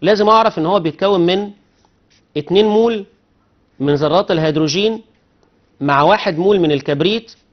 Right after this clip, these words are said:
مع أربعة مول من الأكسجين. كمان مرة، يبقى أنا لما بسمع كلمة عدد الذرات في أي مركب لازم أعمل عملية تفكك للمركب بطريقة الذرات.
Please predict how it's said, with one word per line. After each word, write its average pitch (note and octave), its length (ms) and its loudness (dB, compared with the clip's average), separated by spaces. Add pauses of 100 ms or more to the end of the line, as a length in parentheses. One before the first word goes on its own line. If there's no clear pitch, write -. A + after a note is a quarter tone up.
(640)
مع D#3 280 2
أربعة G3+ 340 2
مول G#3+ 380 0 (300)
من E3 160 0
الأكسجين. D3+ 640 -4 (640)
كمان D#3 200 0
مرة، C3+ 340 -2 (340)
يبقى E3 180 0
أنا G3 100 0
لما E3+ 140 2
بسمع F#3+ 360 2
كلمة D3+ 380 -4 (440)
عدد E3+ 400 0
الذرات D#3+ 480 -2
في - 140 -6
أي G#3+ 200 0
مركب A3 460 -2 (420)
لازم D#3 240 -2
أعمل A3 220 0
عملية F3+ 400 0
تفكك E3 520 -4
للمركب F3 560 -2
بطريقة F3 400 0
الذرات. C3+ 440 -4